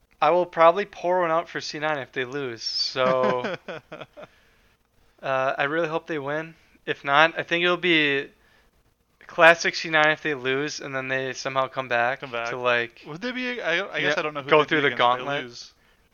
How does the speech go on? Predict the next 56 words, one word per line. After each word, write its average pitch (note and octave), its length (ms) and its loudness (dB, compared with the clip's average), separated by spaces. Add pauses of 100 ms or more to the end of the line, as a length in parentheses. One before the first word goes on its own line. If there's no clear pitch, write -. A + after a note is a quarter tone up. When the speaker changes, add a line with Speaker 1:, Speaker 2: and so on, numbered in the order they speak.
(340)
Speaker 2:
Could C3 100 -20
knock A#2 140 -6
Speaker 1:
Well, F3 120 8
Speaker 2:
out F3 40 8
Speaker 1:
like, E3 140 6
go D#3+ 80 4
Speaker 2:
T D#3+ 40 6
S - 0 -
M. D#3 60 0
Speaker 1:
through E3+ 120 0
the D3+ 100 0
gauntlet C#3 440 2
of, C3 300 -6
you C#3+ 120 -10
know, B2 120 -6
losers B2+ 360 -10
bracket. C#3 460 -4
Speaker 2:
Yep, C#3 180 0 (280)
and B2+ 100 -18
come C3+ 200 -10
back. C3+ 420 -4 (920)
Speaker 1:
Yep. C3 280 0 (400)
So, B2+ 340 2
and C3 200 -4
get C3 260 -4
third C3 220 -2
place B2+ 360 -8
or C3 40 -10
something, B2 400 -14
Speaker 2:
That'd A#2 140 -20
be C3+ 60 -16
Speaker 1:
so. B2 100 -18
Speaker 2:
pretty B2 160 -18
sweet. C#3 200 -14 (1000)
Well, G#3 120 2
I - 40 -2
think D#4 100 2
you G3+ 60 2
could G#3 120 2
still B3 120 0
Speaker 1:
That's A3+ 120 2
Speaker 2:
take - 20 0
Speaker 1:
all E3 120 2
I A#3 40 4
Speaker 2:
first D4 120 0
from F3 120 -2
Speaker 1:
got. D3+ 40 -6
Speaker 2:
losers B2+ 180 -8
bracket. B2 360 -2 (1120)
Speaker 1:
Oh, E3 120 0
can C#3+ 240 -4
you? A3+ 200 -12
Speaker 2:
Yeah, A#3 200 -2
I - 20 -6
think G3 140 -10
so. - 160 -6